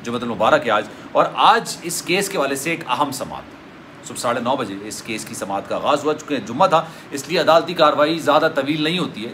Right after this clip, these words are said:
जुम्मे का टाइम होता है, उसके बाद, उससे पहले ही तमाम अदालती कार्रवाइयाँ निपटा दी जाती हैं। लेकिन जनाब, जो लोग ज़हीर और शब्बीर की तर्जुमानी कर रहे थे, अगर आज की समात का अहवाल आपने जानना ना, सिर्फ कल मैंने एक वीडियो बनाई थी, वो जाके देख लीजिएगा, अंदाज़ा हो जाएगा आपको, क्योंकि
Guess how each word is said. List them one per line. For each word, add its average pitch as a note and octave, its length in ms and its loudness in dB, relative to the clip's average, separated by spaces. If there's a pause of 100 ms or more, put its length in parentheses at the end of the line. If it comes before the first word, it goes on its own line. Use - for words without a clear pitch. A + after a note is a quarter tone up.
जुम्मे A#2+ 220 -4
का A#2+ 80 -2
टाइम A#2+ 220 0
होता B2+ 180 -4
है, B2 40 0
उसके A#2+ 160 -8
बाद, G#2+ 320 0
उससे B2 160 -10
पहले A#2+ 260 0
ही A2 60 -6
तमाम G#2 280 -4
अदालती G2 320 -4
कार्रवाइयाँ G2 420 -4
निपटा F#2+ 280 -2
दी A#2 100 -6
जाती G2+ 300 -6
हैं। G#2+ 120 -12 (300)
लेकिन G#3 240 2
जनाब, C3 240 0 (960)
जो D3 160 0
लोग G#3 240 6
ज़हीर F#3 280 0
और G#3+ 80 6
शब्बीर F#3 300 -4
की G3+ 100 -4
तर्जुमानी E3 460 2
कर E3+ 120 2
रहे D#3+ 120 2
थे, - 140 -8 (640)
अगर D#3 300 0
आज F3+ 380 4
की A3 180 -8
समात F#3+ 500 4
का A3 80 4
अहवाल E3 420 4
आपने F#3 240 0
जानना E3 300 2
ना, G3 120 -2
सिर्फ E3 380 -2
कल G3+ 140 4
मैंने G3 180 0
एक C#3+ 140 -6
वीडियो D3 220 0
बनाई B2 220 -2
थी, A#2+ 120 -10
वो B2+ 120 -4
जाके G2+ 260 -4
देख E2 220 -14
लीजिएगा, - 720 -16
अंदाज़ा C3+ 340 2
हो B2 120 2
जाएगा C3 260 0
आपको, B2 220 -2
क्योंकि C#3 320 -4